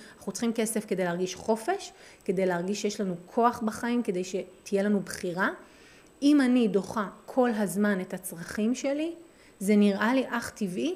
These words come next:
שיהיה לי מינוס בחשבון הבנק, ואני לא אוכל להגשים את הצרכים שאני רוצה. לקנות לי, לקנות לילדים, לעשות את הדברים שאני רוצה. אז אני מזמינה אתכם עכשיו, היום,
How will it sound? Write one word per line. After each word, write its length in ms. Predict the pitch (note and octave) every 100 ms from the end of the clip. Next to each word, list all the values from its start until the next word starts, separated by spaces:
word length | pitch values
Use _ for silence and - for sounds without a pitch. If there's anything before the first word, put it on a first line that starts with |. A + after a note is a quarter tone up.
| - -
שיהיה 320 | - G3+ G3+
לי 100 | G3
מינוס 320 | G#3 D4 C#4+
בחשבון 420 | A3 G#3+ G#3 G#3+
הבנק, 240 | G3+ A#3+ C4
ואני 200 | G3+ F#3
לא 80 | G3
אוכל 240 | G#3+ -
להגשים 300 | G#3 F#3+ A#3+
את 60 | A#3
הצרכים 400 | G#3 E3+ E3 G3+
שאני 280 | G3+ F#3 F3+
רוצה. 320 | E3+ E3+ F#3 D#3 - - -
לקנות 360 | E3+ G3 F3
לי, 180 | B3+ E4+
לקנות 360 | G3 - F#3+ F#3+
לילדים, 360 | F3 F3+ E4
לעשות 240 | A3+ F#3+ G#3
את 60 |
הדברים 280 | G#3 F3+ F#3
שאני 300 | F#3 F#3 F3
רוצה. 320 | E3 E3+ - E3+ - - - - - - _
אז 180 | - F#3+
אני 400 | G#3 G#3+ B3 E4
מזמינה 520 | A#3+ G#3 G3+ G3+ A3 A3
אתכם 280 | A3 A3 A3 -
עכשיו, 440 | - - C#4+ G#3 E3+ -
היום, 380 | A3 A3+ F3